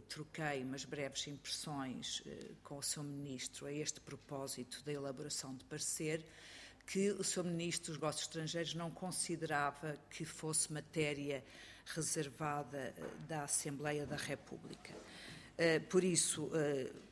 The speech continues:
apraz-me, eh, apraz-me, eh, sublinhar que o Partido Socialista tem uma posição que é coincidente com a leitura que a Presidente da Comissão dos Assuntos Europeus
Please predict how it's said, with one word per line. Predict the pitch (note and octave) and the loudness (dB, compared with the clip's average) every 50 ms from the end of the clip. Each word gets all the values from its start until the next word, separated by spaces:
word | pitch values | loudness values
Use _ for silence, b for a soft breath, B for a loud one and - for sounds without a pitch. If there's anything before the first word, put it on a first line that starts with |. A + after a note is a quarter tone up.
| - - | 0 0
apraz-me, | F3 E3 - - F3 E3 D#3+ D#3+ D#3 - - D#3 D#3 D3+ D3+ | 0 6 10 12 12 12 12 12 10 8 6 4 4 4 2
eh, | C#3+ - - D3 D3 C#3 C#3 C#3+ - - - E3 | 2 0 0 0 0 0 -2 -4 -4 -2 0 0
apraz-me, | D#3+ - - F3 E3 D#3 D3 D3+ D3+ - - D#3 D3 D3 D3 | 0 0 2 4 6 6 6 6 4 2 2 0 -2 -2 -2
eh, | C#3+ - - D3+ D#3 - | -4 -2 -2 -4 -2 2
sublinhar | F3 F3+ - G#3+ G3+ D#3+ F3 F3 F3+ F3 F#3 F3+ F3 D#3+ D3+ D3 - - - | 6 8 10 10 8 8 6 4 2 4 4 4 4 6 4 4 2 0 -6
que | - - - | -8 -4 -2
o | E3 D3+ | -2 0
Partido | - E3+ D#3 D#3+ - F3 D#3+ E3 | 0 -2 -4 -2 -4 -4 -4 -4
Socialista | - - - D#3 - - - F3 D#3+ D#3 D#3 D3 - - - D#3+ D3 - - | -4 -4 -2 -2 -2 -2 0 0 0 0 0 -2 -2 -4 -6 -8 -8 -6 -2
tem | D#3 D3 C#3+ C#3+ D#3 - E3 | 0 0 0 0 -2 -2 -2
uma | D3+ D3+ D3 | 0 0 -2
posição | D3+ - - - - D3+ - - - E3+ D#3+ D3+ D#3 D#3 B B B B B B B | -2 -4 -6 -4 -2 0 0 2 2 2 0 0 -2 -6 B B B B B B B
que | - - E3+ | -2 2 4
é | E3 | 4
coincidente | D#3+ D#3+ - D#3+ E3 D#3+ D#3 - - F3+ D#3+ D#3 D#3 D#3 D#3 D#3 D#3 - - | 4 2 -2 -2 0 2 2 2 0 0 2 2 4 4 4 2 -2 -6 -8
com | - - - E3 D#3+ D#3+ E3 D#3+ D#3+ B B B | -4 0 2 4 4 4 2 0 -4 B B B
a | - E3 | 4 6
leitura | E3 E3 D#3+ D3+ D#3 - - - E3 D#3+ D3+ D3+ D#3+ D#3 D3+ - - - | 8 8 8 6 4 0 -4 -2 0 2 2 4 2 2 2 -2 -8 -4
que | - F#3 | 0 2
a | F3 | 2
Presidente | E3 E3+ F3 D#3+ D#3+ E3+ F3 E3+ E3 F3 F3 E3 D#3 D#3 - - D3+ | 2 2 0 2 2 4 4 4 6 6 6 6 4 2 -2 -6 -4
da | C#3+ D3+ D3+ | -4 -4 -4
Comissão | - - D#3 D#3+ D#3 D#3 - - E3 D3 D3 | -4 -4 -2 0 2 4 4 4 2 2 0
dos | C#3 B2+ C3 | -2 -2 -2
Assuntos | D3+ D3 - - F3 E3+ D#3+ - - | -2 -2 -2 -4 -4 -4 -2 -2 0
Europeus | F3 E3+ E3+ E3 - - F#3+ F3+ F3+ F3 F3 - | 0 0 0 0 4 6 6 6 6 4 2 0